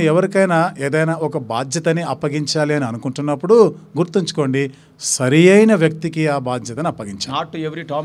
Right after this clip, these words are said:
Speaker 2: Dick and Harry.
Speaker 1: ఎవరు పడితే వారికి కాదు చెప్పేది.
Speaker 2: This is much true in the ministry.
Speaker 1: ఇది సేవ పరిచర్య మాటకొస్తే ఇది ఎంతో వాస్తవం.
Speaker 2: This is what we see in the prime concerns of Abraham.
Speaker 1: ఇది అబ్రహాం యొక్క ప్రధానమైన పట్టింపుల్లోని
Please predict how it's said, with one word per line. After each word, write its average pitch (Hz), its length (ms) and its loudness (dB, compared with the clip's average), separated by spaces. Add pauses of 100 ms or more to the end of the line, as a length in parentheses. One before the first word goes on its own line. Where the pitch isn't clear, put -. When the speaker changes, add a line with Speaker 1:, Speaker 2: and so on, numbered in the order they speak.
Speaker 2:
Dick 156 160 -12
and 139 140 -8
Harry. 123 200 -8 (260)
Speaker 1:
ఎవరు 135 240 0
పడితే 160 320 2
వారికి 156 340 0
కాదు 147 200 0 (100)
చెప్పేది. 117 360 -4 (200)
Speaker 2:
This 135 100 -10 (120)
is 131 60 -8 (220)
much - 160 -2 (140)
true 143 220 -8 (200)
in 156 100 -6
the 127 100 -6
ministry. - 360 -14 (300)
Speaker 1:
ఇది 175 180 4 (320)
సేవ 156 280 0 (140)
పరిచర్య 151 440 -2 (100)
మాటకొస్తే 151 560 -2
ఇది 123 100 -2 (120)
ఎంతో 143 200 -2 (100)
వాస్తవం. 156 380 0 (240)
Speaker 2:
This 196 120 -8 (100)
is 190 80 -6 (140)
what 208 180 -6 (120)
we 190 80 -8 (120)
see 151 180 -6 (200)
in 151 120 -10
the 139 80 -8 (100)
prime 208 240 -6 (140)
concerns 165 400 -12 (100)
of 156 60 -12 (100)
Abraham. 120 260 -12 (320)
Speaker 1:
ఇది 247 160 6 (220)
అబ్రహాం 208 460 4
యొక్క 175 260 -2
ప్రధానమైన 180 640 0 (100)
పట్టింపుల్లోని 147 720 0